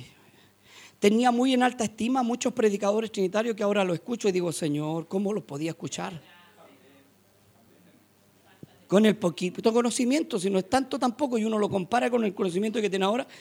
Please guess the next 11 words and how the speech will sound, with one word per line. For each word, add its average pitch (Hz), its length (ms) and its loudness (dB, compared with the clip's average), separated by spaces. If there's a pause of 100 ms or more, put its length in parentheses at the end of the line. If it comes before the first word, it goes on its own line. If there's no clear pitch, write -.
(200)
y 170 80 -4
se 208 100 2
da 180 100 2
cuenta 226 380 -2
que 185 140 -4
le, 175 320 -4
le 160 320 -6
puro 240 180 -4
embolinaron 214 560 0
la 180 80 0
perdí. 175 400 -8